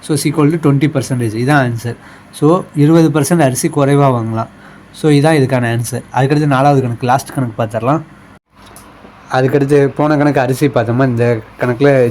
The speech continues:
ஜீனி, சர்க்கரையின் விலை நாற்பது பர்சன்ட் குறைக்கப்படுகிறது எனில், ஒருவர் கொண்டு செல்லும் பணத்தில் எத்தனை சதவீத அளவு, அளவு அதிகமாக சர்க்கரை வாங்கலாம் அப்படின்னு கேட்குறாங்க. நூறு ரூபா கொண்டு போறாரு, அஹ், அதுல வந்து கொண்டு போயிட்டு இருக்காரு. அப்ப அதுல வந்து சர்-, சர்க்கரையோட ரேட் வந்து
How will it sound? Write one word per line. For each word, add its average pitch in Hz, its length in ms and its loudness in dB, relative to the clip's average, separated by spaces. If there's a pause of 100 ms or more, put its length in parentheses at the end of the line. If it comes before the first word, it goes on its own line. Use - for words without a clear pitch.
(100)
ஜீனி, 139 280 2 (180)
சர்க்கரையின் 147 580 0
விலை 131 280 2 (360)
நாற்பது 139 340 4
பர்சன்ட் 139 320 2
குறைக்கப்படுகிறது 135 580 2
எனில், 123 280 -2
ஒருவர் 127 320 0
கொண்டு 139 260 0
செல்லும் 147 220 0
பணத்தில் 131 400 -2 (280)
எத்தனை 156 320 2
சதவீத 131 380 4
அளவு, 127 460 2 (440)
அளவு 135 440 4 (120)
அதிகமாக 143 520 2
சர்க்கரை 127 400 2
வாங்கலாம் 117 420 -2
அப்படின்னு 113 160 -6
கேட்குறாங்க. 113 380 -4 (540)
நூறு 147 140 4
ரூபா 170 120 6
கொண்டு 147 200 2
போறாரு, 135 400 2 (360)
அஹ், 135 200 2
அதுல 135 240 2
வந்து 143 500 4 (380)
கொண்டு 147 220 0
போயிட்டு 135 340 2
இருக்காரு. 120 200 -2
அப்ப 151 280 2
அதுல 123 200 0
வந்து 143 300 2
சர்-, 131 160 -2 (220)
சர்க்கரையோட 143 440 2
ரேட் 127 180 0
வந்து 135 300 -2